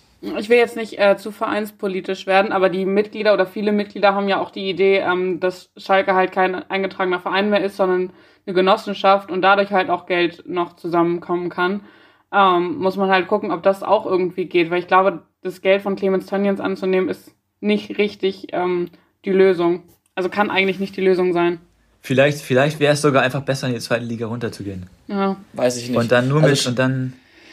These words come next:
Speaker 2: dann nur mit wirklich, ich meine, die haben die Knappenschmiede,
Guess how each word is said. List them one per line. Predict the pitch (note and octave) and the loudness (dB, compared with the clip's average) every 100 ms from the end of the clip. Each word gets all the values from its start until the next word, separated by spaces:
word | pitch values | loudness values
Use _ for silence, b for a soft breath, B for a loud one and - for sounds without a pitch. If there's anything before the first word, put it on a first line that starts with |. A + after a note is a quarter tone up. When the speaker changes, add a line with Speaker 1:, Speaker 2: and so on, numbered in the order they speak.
| B | B
Speaker 2:
dann | B2+ C3 | -4 0
nur | D3 E3 | 2 4
mit | D#3+ D#3 D3+ | 4 2 2
wirklich, | C#3 D3 D3 - - | 0 0 -2 -4 -10
ich | - | -6
meine, | B2+ C3 | -2 0
die | B2+ | 0
haben | C#3+ | 0
die | C3+ | -2
Knappenschmiede, | D#3+ F3+ C3 B2+ A2 C#3 | -2 -2 -2 -2 -2 -2